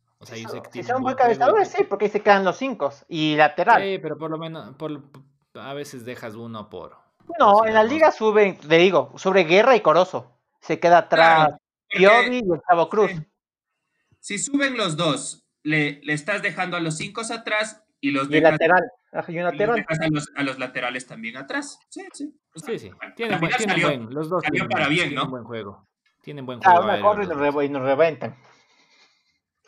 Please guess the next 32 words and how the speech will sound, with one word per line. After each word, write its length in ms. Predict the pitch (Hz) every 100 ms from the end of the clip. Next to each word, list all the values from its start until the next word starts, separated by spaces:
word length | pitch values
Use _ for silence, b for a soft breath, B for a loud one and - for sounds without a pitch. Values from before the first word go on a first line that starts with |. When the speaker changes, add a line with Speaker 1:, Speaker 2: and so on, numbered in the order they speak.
| _
Speaker 1:
Sí, 280 | - 117 101 - -
exacto, 440 | 101 151 147 143
a 80 | 143
eso 180 | 143 123
voy, 160 | 98 -
a 60 | 101
eso 200 | - 92
voy. 120 | 87 _ _ _ _
Pero 140 | 113
bueno, 260 | 123 110 - b b b _ -
cuatro 400 | 202 226 202 156
a 80 |
cero. 540 | 131 233 240 233 233 _ b b
Speaker 2:
Minuto 340 | 175 160 170 240
Speaker 1:
El 80 | 247
Speaker 2:
cuarenta, 200 | 131 190
Speaker 1:
señor, 320 | 196 247 240
Speaker 2:
era 120 | 196
feliz. 520 | - 139 127 120 _ _
Speaker 1:
el 180 | 208 240
señor 500 | 226 214 226 269 269 262
Queiroz 680 | 190 202 233 226 226 - - - _
se 220 | - 151
quería 500 | 165 175 220 214 196
dar 280 | 139 190 196
roles, 640 | 208 233 240 226 208 160
revolcar, 840 | 131 147 156 156 151 190 214 226
Speaker 2:
Tres 220 | 208 208 -
cambios. 360 | 214 214 147
Speaker 1:
patear 300 | - 165 180
a 220 | 180 190 214
alguien. 540 | 208 208 208 196 196